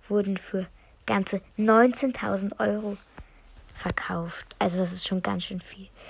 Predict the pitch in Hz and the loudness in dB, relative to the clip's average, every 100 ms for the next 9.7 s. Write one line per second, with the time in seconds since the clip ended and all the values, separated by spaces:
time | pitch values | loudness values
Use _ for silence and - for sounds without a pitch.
0 | - - - - 208 208 196 - - - | -18 -20 -20 -6 0 2 0 -4 -16 0
1 | 220 247 - 294 285 - - 277 - - | 4 4 2 0 0 -2 -4 -4 -4 -2
2 | 262 262 - - - - - - - - | 0 2 4 4 4 -10 -20 -20 -18 -10
3 | - - - - - - - 226 190 208 | 0 2 4 2 -2 -20 -4 6 6 6
4 | 190 190 - - 220 240 240 247 277 311 | -2 -2 -4 -4 0 0 0 -2 -4 -10
5 | - - - - - 214 208 196 196 - | -18 -18 -20 -20 -6 -2 0 0 -4 -12
6 | - - - - - - - - - - | -20 -20 -20 -20 -20 -18 -18 -20 -20 -20
7 | - - - - - - - - - - | -18 -18 -18 -18 -18 -16 -18 -20 -20 -20
8 | - - - - - - - - 220 214 | -20 -20 -20 -20 -20 -18 0 4 6 4
9 | - - - 254 285 339 | 0 -10 0 6 8 6